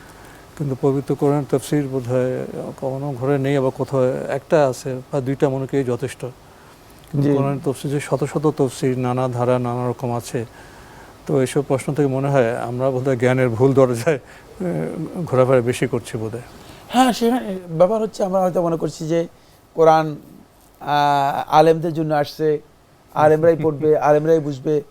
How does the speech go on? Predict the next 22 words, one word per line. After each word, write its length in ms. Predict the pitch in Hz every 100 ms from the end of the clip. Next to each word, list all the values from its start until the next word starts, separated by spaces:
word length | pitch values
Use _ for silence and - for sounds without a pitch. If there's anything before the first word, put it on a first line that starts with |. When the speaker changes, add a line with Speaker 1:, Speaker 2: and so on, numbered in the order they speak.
| _ _ _
Speaker 2:
আমাদের 320 | 175 196 190 165
কি 120 | 151
কাজ? 160 | - 120
Speaker 1:
আমরা 220 | 143 160
চুমু 260 | 160 156 156
দিয়ে 180 | 160
রাখবো, 360 | 156 147 156 185
কখনো 180 | 170 147
Speaker 2:
হ্যাঁ। 140 | 160
Speaker 1:
কখনো 240 | 151 156 147
পড়বো, 280 | 151 151 156
রমজান 180 | 143 139
Speaker 2:
আমরা 160 | 147
Speaker 1:
আসলে 180 | 175 170
Speaker 2:
কোরআন 120 | 165
Speaker 1:
পড়বো। 100 | 165
Speaker 2:
থেকে 140 | - 175
বরকত 320 | 160 175 185
হাসিল 200 | 170 160
করতে 220 | 160 165
পারলে 260 | 156 156 147
যথেষ্ট। 400 | 139 139 -